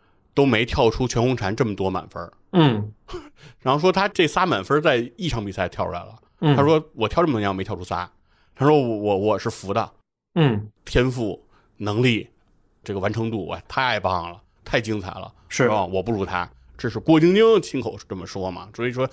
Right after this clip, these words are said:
Speaker 1: 都知道这有多么难，多，多么厉害。
Speaker 2: 嗯。
Speaker 1: 这孩子非常的出色啊，四百六十六点二也是历届奥运会以来这个跳水的这个记录，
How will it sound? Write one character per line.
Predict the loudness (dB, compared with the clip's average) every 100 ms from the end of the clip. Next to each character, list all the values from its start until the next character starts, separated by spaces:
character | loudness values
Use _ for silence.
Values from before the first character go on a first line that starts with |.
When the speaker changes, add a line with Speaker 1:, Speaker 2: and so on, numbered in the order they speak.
| _ _
Speaker 1:
都 | -4
知 | -2 0
道 | 0
这 | 0
有 | -4
多 | -2 -4
么 | -4
难， | -8 -10
多， | -6 -6
多 | -4
么 | -6
厉 | -4 -8
害。 | -12 -20 _ _
Speaker 2:
嗯。 | 0 2 0 _
Speaker 1:
这 | -8 -8 -14 -8
孩 | -4 -2
子 | -4
非 | 0 2
常 | 2
的 | 4
出 | 2 2 0
色 | 2 0
啊， | 0
四 | -2 -2 0
百 | 0 2
六 | 2
十 | 4
六 | 2
点 | 2
二 | 2 0 0 -6 -12
也 | -10 -8
是 | -2 0 -2 _ _ -4
历 | 0 2
届 | 4
奥 | 4 4
运 | 2 2
会 | 4 4
以 | 0
来 | -4 -4
这 | -4
个 | -6
跳 | -2 0 0
水 | 0 -8 -10
的 | -10
这 | -6 -4 -4 -8 -18
个 | -12 -10 -8 -12 _ -6
记 | -2 4
录， | 2 2